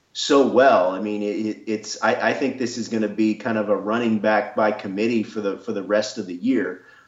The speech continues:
Uh, we, we talked about their, the Colts are getting Moncrief back. Uh, A-, Andrew Luck has played well despite getting hit a ton.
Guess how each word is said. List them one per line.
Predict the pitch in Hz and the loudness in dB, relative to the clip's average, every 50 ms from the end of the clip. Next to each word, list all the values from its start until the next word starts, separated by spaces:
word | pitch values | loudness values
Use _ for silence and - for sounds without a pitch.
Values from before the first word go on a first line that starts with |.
| _ - | _ -2
Uh, | 110 117 117 113 117 117 127 | 2 4 4 4 4 4 4
we, | 139 | 4
we | 143 135 139 | 4 4 4
talked | - - 139 139 139 | 4 4 4 4 4
about | 143 135 135 131 127 127 127 | 2 2 4 4 2 2 2
their, | 123 127 120 - | 0 0 0 -2
the | - - | -6 -4
Colts | - 135 135 135 135 - | 0 0 2 2 0 -2
are | 135 117 | -4 -2
getting | 127 127 127 120 113 | 0 0 0 2 2
Moncrief | 113 117 123 123 120 120 - 139 131 123 113 - - | 4 4 4 4 2 0 -2 -2 -2 -2 -2 -4 -2
back. | - 117 110 110 113 113 113 - - - - - _ _ _ _ _ _ _ _ - | 2 2 4 6 4 4 2 0 -4 -12 -18 -20 _ _ _ _ _ _ _ _ -4
Uh, | 98 104 107 107 104 104 104 104 101 - - | -2 0 0 2 2 2 4 4 4 2 0
A-, | 110 104 - - | -4 -4 -6 -4
Andrew | 113 117 123 123 120 127 120 | -4 -2 -2 -2 -2 -2 0
Luck | 117 117 120 120 120 - | 2 4 4 4 4 2
has | - 120 104 | 0 -4 -4
played | - - - 120 120 110 104 | -2 0 0 2 2 2 2
well | 117 117 117 117 117 | 2 4 4 4 4
despite | 117 113 - - - 123 117 - - | 4 2 0 2 2 2 2 2 0
getting | 117 120 110 110 104 | -2 0 0 0 -2
hit | 98 - - 117 110 - - - | -4 -4 0 2 2 2 2 0
a | 110 104 | -6 -8
ton. | - - - - 123 120 120 123 190 320 339 349 | -8 -8 -8 -2 0 2 4 4 2 2 0 -4